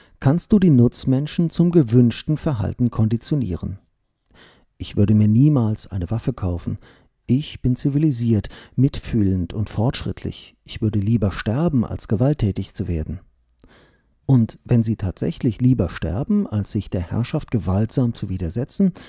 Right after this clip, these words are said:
eignen sie sich perfekt für die Versklavung. Eine Tatsache, die den meisten Nutzmenschen kaum auffällt, dass alles, was du in der Rolle der Autorität tust, dass jeder deiner Befehle auf der Fähigkeit und der Bereitschaft aufbaut,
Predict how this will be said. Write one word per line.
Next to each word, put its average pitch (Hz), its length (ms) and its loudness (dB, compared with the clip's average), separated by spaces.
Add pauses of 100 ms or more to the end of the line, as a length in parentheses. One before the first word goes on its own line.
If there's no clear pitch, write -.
(360)
eignen 131 560 0
sie 180 180 -2
sich 170 320 -4
perfekt - 600 -4
für - 180 0
die 151 120 -2
Versklavung. 85 640 -4 (960)
Eine 185 320 4
Tatsache, 101 720 -2 (160)
die 120 80 2
den 107 160 2
meisten 117 380 2
Nutzmenschen 107 640 2
kaum 156 320 0
auffällt, 113 540 -2 (460)
dass - 220 -6
alles, 190 520 -4
was 95 200 -4
du 135 180 0
in 117 120 0
der 101 120 2
Rolle 120 260 4
der - 180 -2
Autorität 107 640 -2
tust, 107 440 -6 (420)
dass - 360 -6
jeder 151 360 2
deiner 107 280 2
Befehle 151 640 0
auf 95 120 -6
der 92 140 -2
Fähigkeit 143 720 -2
und 208 400 2
der 180 80 0
Bereitschaft 107 640 -2
aufbaut, 110 500 -2